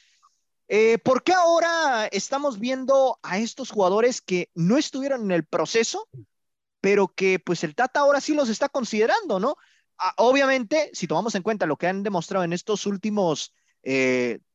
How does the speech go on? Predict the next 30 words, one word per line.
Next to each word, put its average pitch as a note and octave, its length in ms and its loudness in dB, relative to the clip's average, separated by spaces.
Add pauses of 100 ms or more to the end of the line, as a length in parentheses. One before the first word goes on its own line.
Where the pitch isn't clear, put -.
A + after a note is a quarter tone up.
(200)
partidos, B3+ 580 0
pues F3+ 160 -2
sí F#3 140 -6
se A3 100 -2
les E3 160 -4
puede F#3+ 260 0
dar F#3 280 -2 (240)
esa E3+ 220 0
oportunidad, G3+ 580 0
pero G#3 160 0
qué A#3+ 140 -6
casualidad B3+ 500 -2
que C4 120 -6
ahora A#3+ 220 0
sí B3+ 300 -10 (220)
Gerardo E3 340 2
Martino A#3+ 540 -2 (180)
los D3 240 0
está D#3+ 240 -2
convocando E3 680 -2 (260)
para C3+ 180 0
este D#3+ 220 -2
partido D#3+ 340 0
amistoso. D#3+ 500 2
José D#3+ 220 -2
Luis, A3 220 -2
me F#3+ 100 -2
quedo A3+ 220 2
contigo, G#3 420 -4
hermano. D3+ 360 -4